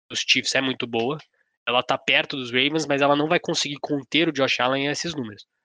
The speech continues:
Agora, se você conter o Josh Allen a números parecidos, por exemplo, umas sessenta jardas a mais e dois touchdowns, mesmo assim é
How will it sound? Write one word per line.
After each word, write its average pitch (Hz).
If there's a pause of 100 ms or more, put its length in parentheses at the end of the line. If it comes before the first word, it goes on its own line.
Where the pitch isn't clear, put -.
(220)
Agora, 151 (200)
se -
você 151
conter 180
o 147
Josh 143
Allen 127
a 139
números 139
parecidos, 147
por 131
exemplo, 120 (400)
umas 131
sessenta 156
jardas 139
a 131
mais 127
e 120
dois 147
touchdowns, 135 (640)
mesmo 175
assim 156
é 156